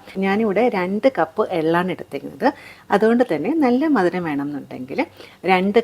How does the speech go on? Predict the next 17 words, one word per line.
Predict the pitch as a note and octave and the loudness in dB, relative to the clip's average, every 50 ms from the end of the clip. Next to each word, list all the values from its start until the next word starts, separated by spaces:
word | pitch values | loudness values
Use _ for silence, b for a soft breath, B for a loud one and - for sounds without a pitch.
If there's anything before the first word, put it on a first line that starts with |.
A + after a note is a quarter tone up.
| - | 0
കപ്പ് | C#3+ C3 - - A#3 C#4+ C4+ - | -2 -6 -6 -4 -4 -4 -2 -2
ശർക്കരയോ | F3+ D3 - - - - C#3 C#3+ D#3 D3+ - - D#3+ | -2 -2 -2 -4 -8 -6 -2 0 0 0 0 -2 -4
അല്ലെങ്കിൽ | D3+ D3+ D3+ D3+ E3+ A#3 D4+ - B B B B B - | -4 -4 -2 -2 -2 -2 -2 -4 B B B B B -4
പനം | - D#3+ D3+ D#3 D#3 - | -2 -2 -2 -2 -2 -4
ചക്കരയോ | D3+ - - - D#3 D3+ B2+ | -4 -6 -4 -4 -4 -4 -4
എടുക്കാം. | - B2 - - C#4 C#4+ B3 | -4 -6 -4 -2 0 2 2
ഞാനിപ്പോൾ | A#3+ A3 A3+ A3 - B3+ - - A#3+ | 2 2 0 2 0 0 2 4 4
ഒരു | B3+ C4+ C#4+ C#4+ | 4 4 4 2
കപ്പാണ് | E3+ D3 - - D3 C3 B2+ - C#3+ C#3+ | 0 -6 -6 -6 -8 -8 -6 -6 -8 -8
എടുത്തേക്കുന്നത്. | - - - C3+ C3+ - C#3+ C#3+ - D4+ D4 | -8 -10 -12 -12 -12 -12 -12 -10 -10 -8 -4
അപ്പോൾ | C4 - C#4 C4+ | -2 2 4 4
നമുക്ക് | C4 B3 A#3+ - C#4+ C#4 B3 | 4 4 4 2 2 2 2
മധുരത്തിന് | A3+ G#3+ G#3 G#3+ A3+ - - B3 B3+ B3 G#3 | 2 2 0 -2 -2 -2 -2 0 2 2 0
എത്രയാണോ | - - G#3 A3 G#3+ G#3 A3 G#3+ F#3+ E3+ | 0 0 0 2 2 2 0 0 -2 -2
ആവശ്യമുള്ളത് | D#3 E3 - - F3+ E3+ E3 F3 A3 G#3+ G#3+ | -4 -6 -8 -8 -6 -4 -2 0 0 0 0
അതനുസരിച്ചിട്ട് | F3 E3+ E3+ F3 - - E3 D#3+ - - D#4 F4+ F4+ B B B B B B B C#3+ | 0 -2 -4 -6 -8 -8 -8 -8 -4 0 0 0 0 B B B B B B B -6
എടുക്കാം. | C3+ C3 - - - | -6 -6 -8 -12 -18